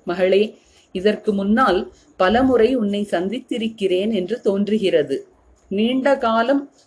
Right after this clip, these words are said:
ஒருவரையொருவர் அறிந்திருக்கிறோம் போலிருக்கிறது"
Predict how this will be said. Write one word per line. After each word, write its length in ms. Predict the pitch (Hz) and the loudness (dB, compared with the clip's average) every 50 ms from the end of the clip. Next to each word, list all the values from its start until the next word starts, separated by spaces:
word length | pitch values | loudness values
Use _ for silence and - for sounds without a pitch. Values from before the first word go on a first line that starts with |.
| _ - | _ 0
ஒருவரையொருவர் 1000 | 196 208 226 233 247 240 226 226 220 202 190 190 190 220 220 233 247 240 - _ | 2 2 4 4 4 4 4 4 4 4 4 4 4 4 4 2 0 -4 -8 _
அறிந்திருக்கிறோம் 920 | 175 175 185 226 254 262 269 254 226 220 - - - 220 208 190 202 233 | -2 -2 0 0 0 -2 -2 -2 -2 -2 -4 -2 0 0 2 2 2 0
போலிருக்கிறது" 1000 | 233 - 190 196 196 202 196 190 190 - - 208 180 175 165 147 143 135 - - | 0 0 0 0 2 0 0 -2 -4 -4 -4 2 4 4 4 4 2 -2 -6 -8